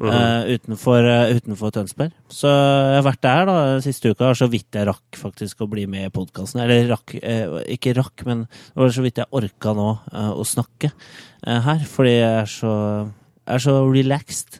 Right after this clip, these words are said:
Speaker 1: Ja, jobben er på en måte gjort for din del. Du har vunnet en pris.
Speaker 2: Ja.
Speaker 1: Nå er det ikke noe vits i for deg å strekke deg lenger.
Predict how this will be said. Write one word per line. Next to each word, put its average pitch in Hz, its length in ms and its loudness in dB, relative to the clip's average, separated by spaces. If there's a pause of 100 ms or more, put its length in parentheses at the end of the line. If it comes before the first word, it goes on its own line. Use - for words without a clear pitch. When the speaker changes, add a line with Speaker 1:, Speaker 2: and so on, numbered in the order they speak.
Speaker 1:
Ja, 104 220 0
jobben 120 420 4
er 95 60 0
på 98 100 0
en 95 100 0
måte 101 220 -2
gjort - 200 -2
for - 140 -6
din 90 200 -2
del. 90 160 -4
Du 113 80 4
har 113 100 6
vunnet 110 160 4
en 113 80 4
pris. 247 340 0
Speaker 2:
Ja. 123 140 2
Speaker 1:
Nå 147 260 6
er 131 140 6
det 120 140 2
ikke 113 80 -2
noe 107 80 0
vits 131 260 -2
i 98 60 -2
for 104 80 0
deg 101 100 2
å 92 80 -2
strekke - 240 -4
deg 87 100 -2
lenger. 82 240 -8